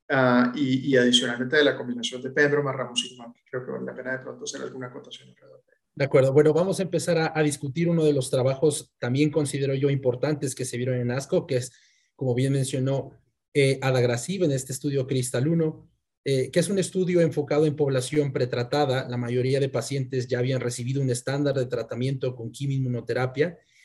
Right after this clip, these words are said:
Speaker 2: y se había identificado la mutación G doce C. Eh, evidentemente estamos en, en un terreno de enfermedad irresecable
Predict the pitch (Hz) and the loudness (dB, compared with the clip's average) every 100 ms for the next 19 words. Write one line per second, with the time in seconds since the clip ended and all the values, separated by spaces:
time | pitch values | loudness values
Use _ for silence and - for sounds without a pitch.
0 | _ _ _ - 175 185 185 156 151 147 | _ _ _ -6 -4 4 4 6 4 2
1 | 143 139 127 139 139 143 139 135 135 139 | -2 -4 0 2 4 2 0 -2 0 0
2 | 127 117 - 131 135 - _ _ _ _ | 2 -2 0 0 -2 -4 _ _ _ _
3 | - 139 131 123 - 113 - _ _ _ | 2 4 4 0 -4 -6 -6 _ _ _
4 | _ - 151 139 139 139 - 151 135 135 | _ 0 4 6 6 2 -2 0 2 4
5 | 151 151 156 151 156 143 151 147 143 135 | 4 6 4 4 4 2 0 -2 -4 -2
6 | 143 131 156 170 170 147 151 143 135 123 | -2 2 2 4 6 6 6 4 0 -2
7 | 120 120 123 123 117 117 123 160 160 147 | -4 -2 -2 -2 -2 -4 -4 0 0 2
8 | 170 | 0